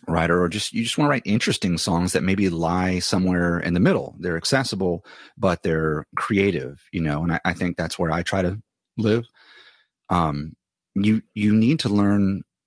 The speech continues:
the basic skills of, of weaving, you know, stitching things together. Um, that's just one element of it, you know, like, okay, I'm gonna write a groove. You've got a riff. Okay, well,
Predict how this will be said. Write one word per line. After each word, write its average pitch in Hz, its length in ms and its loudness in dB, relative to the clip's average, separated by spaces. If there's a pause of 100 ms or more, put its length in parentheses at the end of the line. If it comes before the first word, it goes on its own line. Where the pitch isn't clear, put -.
(120)
the 98 140 -2
basic 98 400 0
skills - 840 -4
of, 76 300 -4 (300)
of 80 400 -4 (140)
weaving, 127 520 0
you 95 120 2
know, 82 280 0
stitching 147 460 0
things 113 280 0
together. 80 500 -2 (720)
Um, 80 400 -2 (340)
that's 90 340 -2
just 95 520 -2
one 76 560 -2 (260)
element 76 420 -2
of 71 180 -2
it, 76 180 -4
you 95 100 2
know, 73 300 -2
like, 78 220 -6 (220)
okay, - 160 0
I'm 80 100 2
gonna 95 140 4
write 98 280 2 (200)
a 92 80 0
groove. 90 640 -2
You've 87 180 -4
got 95 120 2
a 95 60 2
riff. - 500 -4 (180)
Okay, 85 200 -2
well, 92 180 -4